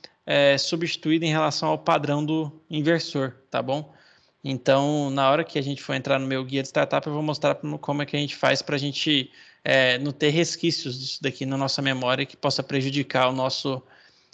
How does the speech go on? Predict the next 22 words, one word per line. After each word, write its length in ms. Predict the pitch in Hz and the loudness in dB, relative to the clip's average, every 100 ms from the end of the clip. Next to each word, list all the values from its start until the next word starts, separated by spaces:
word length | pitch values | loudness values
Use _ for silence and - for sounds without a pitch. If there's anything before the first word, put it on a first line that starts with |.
| - | -10
startup, 880 | 123 - 135 127 123 123 - 135 131 _ _ _ _ _ | -2 4 4 4 2 2 0 -4 -4 _ _ _ _ _
é, 380 | - 131 123 120 | -2 2 4 2
do 160 | 127 143 | 0 0
Drive, 420 | 123 113 117 - - | 4 4 2 -4 2
tá? 400 | 151 170 - _ _ _ _ | 2 2 -12 _ _ _ _
É, 540 | 139 139 135 135 131 - - | 2 4 6 4 4 -2 -4
depois 580 | 160 196 190 190 170 | 0 0 2 2 4
aqui, 500 | 160 - 165 151 127 | 2 -2 -2 -2 -4
o 40 | 131 | -6
que 140 | - | 0
é 80 | 151 | 2
bacana 720 | 147 143 - 156 143 123 117 _ _ - | 4 0 0 0 0 -4 -10 _ _ 2
é 200 | 151 175 | 4 4
ver 420 | 151 160 143 120 | 2 2 2 0
essas 800 | - 139 - - 143 123 - - | 0 0 0 2 4 2 -2 -8
partes 500 | - - 139 139 - | -4 2 4 4 -2
aqui 300 | 139 - 143 | -8 -4 -4
de 200 | 135 143 | -2 -4
informações 640 | 139 - 131 131 - 139 131 | -4 -2 -2 -2 -4 -4 -2
de 80 | 135 | -2
falhas, 500 | - 143 185 160 - | 2 4 4 -2 0
tá? 280 | 147 151 | 0 0